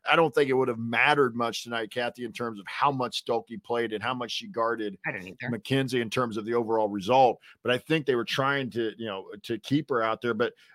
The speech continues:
Speaker 1: um, but I also, we've seen this a little bit, you know, Stuelke, uh, she only had five points, but, you know, she's had a decent season for them. But I've watched them a couple times. I've watched them before this, where she's at times been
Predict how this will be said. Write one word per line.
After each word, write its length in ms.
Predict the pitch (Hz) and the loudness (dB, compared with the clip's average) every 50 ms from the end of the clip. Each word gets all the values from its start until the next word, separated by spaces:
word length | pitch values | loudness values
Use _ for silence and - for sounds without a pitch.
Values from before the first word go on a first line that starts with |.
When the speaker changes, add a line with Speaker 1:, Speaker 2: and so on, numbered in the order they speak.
| _ _ - | _ _ -6
Speaker 1:
um, 460 | 120 120 117 113 107 104 104 104 - - _ | -4 -2 0 0 -2 -2 -6 -8 -14 -18 _
but 180 | - 147 147 180 | -2 2 2 4
I 100 | 240 311 | 4 6
also, 300 | 330 320 - - 233 180 | 4 4 4 6 4 4
we've 220 | 160 185 254 269 - | 4 4 0 -4 -4
seen 220 | - 254 240 233 | -4 -4 -4 -2
this 180 | 220 185 - - | -2 -4 -4 -2
a 60 | 139 | 0
little 160 | 139 156 175 | 0 0 2
bit, 240 | 165 139 113 107 117 | 2 2 0 0 0
you 60 | 117 | -4
know, 100 | 113 107 | -6 -4
Stuelke, 640 | 107 - - - 143 151 151 147 - 147 139 120 - _ _ _ _ _ - | -4 -6 -4 0 0 0 0 0 -4 -6 -6 -6 -10 _ _ _ _ _ -8
uh, 220 | 117 117 113 101 - - 95 - - 165 | -6 -6 -6 -6 -8 -10 -12 -12 -8 -4
she 140 | 139 - 190 | 0 2 4
only 160 | 240 262 214 | 4 4 4
had 260 | 143 147 185 220 - - | 2 2 0 0 -2 -4
five 260 | 127 107 95 90 - | -4 -4 -4 -6 -8
points, 280 | - 92 82 - - _ | -12 -16 -16 -18 -20 _
but, 240 | 117 131 123 107 117 | -4 -4 -4 -4 -6
you 120 | 139 123 | -6 -6
know, 60 | 107 | -6
she's 220 | 101 - 135 120 104 | -6 -6 -6 -4 -4
had 220 | 123 139 180 214 | -2 -2 0 -2
a 80 | 170 131 | -2 -2
decent 380 | 113 135 139 135 - 113 104 | -2 -4 -6 -6 -8 -10 -10
season 400 | - - 135 165 190 180 156 - | -8 -6 -6 -6 -6 -8 -10 -10
for 180 | - 120 113 110 | -6 -4 -4 -4
them. 120 | 110 107 | -4 -4
But 120 | 107 110 - - 139 | -8 -10 -8 -6 -6
I've 140 | 151 160 - - | -6 -6 -4 -4
watched 240 | 139 135 127 - | -4 -4 -4 -6
them 120 | - 123 113 | -8 -10 -10
a 60 | 110 | -4
couple 260 | - - 151 - 147 - | -4 -4 -4 -4 -6 -8
times. 280 | - 127 131 127 110 | -6 -6 -6 -6 -6
I've 140 | 117 110 101 | -6 -8 -6
watched 240 | 110 117 113 113 - | -6 -6 -6 -6 -6
them 100 | 117 104 | -8 -8
before 400 | 101 - _ - 139 202 220 190 | -8 -10 _ -2 2 2 2 4
this, 300 | 131 110 104 104 104 - _ _ _ _ _ _ | 2 0 0 0 -4 -8 _ _ _ _ _ _
where 140 | - 131 127 | -4 -2 0
she's 300 | - - - 170 185 170 | 0 0 0 -2 -2 -2
at 140 | 143 - - | -2 -4 -4
times 460 | - - 135 151 170 175 160 135 113 | -4 -4 -2 -2 0 -2 -2 -4 -6
been 400 | 113 120 131 127 123 120 117 | -4 -2 0 0 0 0 -2